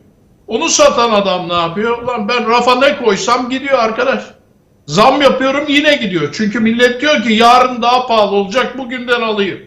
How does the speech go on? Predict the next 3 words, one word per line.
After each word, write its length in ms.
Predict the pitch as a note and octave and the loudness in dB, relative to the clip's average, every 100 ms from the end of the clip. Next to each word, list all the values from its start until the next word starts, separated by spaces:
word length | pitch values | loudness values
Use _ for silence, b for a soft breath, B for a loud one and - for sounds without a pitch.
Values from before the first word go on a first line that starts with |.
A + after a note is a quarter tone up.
| _ _ _ _ _ _ _ _ - | _ _ _ _ _ _ _ _ 0
Orada 380 | E3+ G3 C4+ | 0 4 2
yanılıyor 600 | C#4+ C4 A#3 A3 F3+ E3 | 4 2 2 -2 -2 -4
işte. 300 | C3+ - - | -6 -12 -18